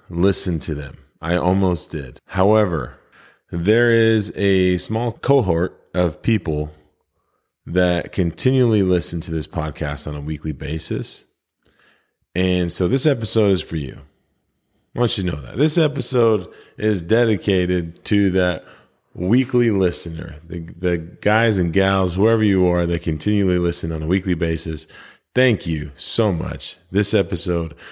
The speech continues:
is one hundred percent dedicated to you. And it's actually one that I'm, I'm really excited to talk through the topic. I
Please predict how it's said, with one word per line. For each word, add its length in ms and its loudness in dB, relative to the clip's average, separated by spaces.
is 240 -4
one 320 2
hundred 280 4
percent 360 -2
dedicated 600 -2
to 100 -10
you. 340 -12
And 100 2
it's 120 4
actually 420 2
one 520 2
that 120 -2
I'm, 320 -2
I'm 240 -4
really 240 4
excited 600 -2
to 80 -10
talk 320 -4
through 340 -8
the 120 -6
topic. 580 -4
I 720 2